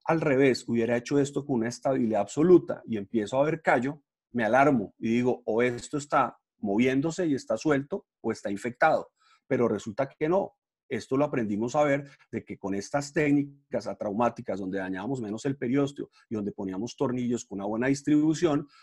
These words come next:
como lo describió el doctor, eh, Stoffel, eh, en este artículo del dos mil tres, empezamos a ver que estos fijadores internos requerían ciertas posiciones de los tornillos.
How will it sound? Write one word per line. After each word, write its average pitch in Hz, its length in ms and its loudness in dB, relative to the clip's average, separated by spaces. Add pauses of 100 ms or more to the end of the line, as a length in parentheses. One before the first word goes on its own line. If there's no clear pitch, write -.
(120)
como 113 200 0
lo 104 80 2
describió 104 800 0
el 123 240 -2
doctor, 107 520 -4
eh, 113 380 -2 (220)
Stoffel, 135 580 0 (400)
eh, 110 760 0 (360)
en 117 320 -2
este 117 280 -4
artículo 151 460 -4
del 147 100 0
dos 135 120 -4
mil 131 240 -6
tres, 147 300 -2 (220)
empezamos 131 580 -4
a 170 60 0
ver 147 240 0
que 110 160 -4
estos 143 360 -8
fijadores 123 640 -2
internos 143 720 0 (240)
requerían 117 720 -2
ciertas 143 520 -2
posiciones 110 680 -8
de 127 80 -4
los 120 220 -6
tornillos. 139 500 -4